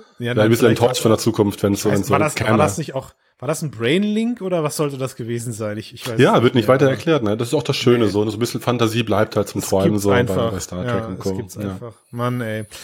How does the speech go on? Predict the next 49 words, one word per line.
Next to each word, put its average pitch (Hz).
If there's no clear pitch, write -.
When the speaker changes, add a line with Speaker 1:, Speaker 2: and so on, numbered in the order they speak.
Speaker 2:
Hm. 107
Speaker 1:
Ja, 175
ich 151
weiß, 190
was, -
ich -
weiß, 180
was 185
du 165
meinst. 156
Ich 147
weiß, 156
wora-, 143
ich -
weiß, 160
aber 139
wie 156
gesagt, 147
ich 151
hab 156
diese 147
Szene 139
anders 160
wahrgenommen. 170
Aber 175
ich 135
weiß 151
auch, 175
warum 175
du 165
dich 156
natürlich 156
jetzt 156
bei 143
der 135
letzten 156
Ankündigung 160
von 147
einer 131
neuen 151
A 131
R 147
Smart 131
Glass, 156
und 135
ich 120
weiß 131
eigentlich, 127
wie 123